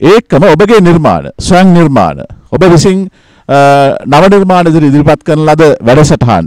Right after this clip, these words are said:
වීඩියෝ පට, කෙටි වීඩියෝ පට අප වෙතට යොමු කරන්න. අපිට පුළුවන් ඒ මගින්, ඒ වීඩියෝ පට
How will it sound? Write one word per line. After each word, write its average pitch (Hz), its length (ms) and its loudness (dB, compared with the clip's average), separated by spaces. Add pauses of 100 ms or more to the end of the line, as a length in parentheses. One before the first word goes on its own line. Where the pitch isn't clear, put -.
වීඩියෝ 156 420 2
පට, 120 240 -4 (240)
කෙටි 196 240 0
වීඩියෝ 135 320 2
පට 85 220 -6 (480)
අප 139 120 0
වෙතට 170 220 0
යොමු 143 220 2
කරන්න. 139 260 -2
අපිට 151 220 0
පුළුවන් 170 360 2
ඒ 170 180 0
මගින්, 143 320 -2 (360)
ඒ 147 160 0
වීඩියෝ 170 300 2
පට 107 220 -4